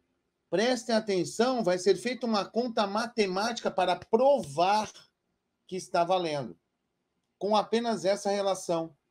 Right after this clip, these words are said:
de um para um ponto um. Não é um para dois ou um para três. Eu não vou dobrar o meu capital ou triplicar ele. Eu tô aplicando aqui apenas,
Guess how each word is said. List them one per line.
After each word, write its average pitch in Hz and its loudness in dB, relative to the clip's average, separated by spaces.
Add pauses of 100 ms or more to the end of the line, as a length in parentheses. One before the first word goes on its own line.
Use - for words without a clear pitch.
(480)
de 143 -2
um 254 0
para 247 2
um 285 -2
ponto 262 2
um. 220 4 (320)
Não 180 0
é 269 2
um 240 -2
para 175 2
dois 147 -2 (200)
ou 170 2
um 196 -4
para 160 0
três. 139 -6 (400)
Eu 143 -2
não 202 2
vou 220 2
dobrar 208 4
o 202 0
meu 160 -2
capital 165 2
ou 170 4
triplicar 151 -2
ele. 117 -4 (140)
Eu 127 -4
tô 202 2
aplicando 220 0
aqui 214 0
apenas, 190 -2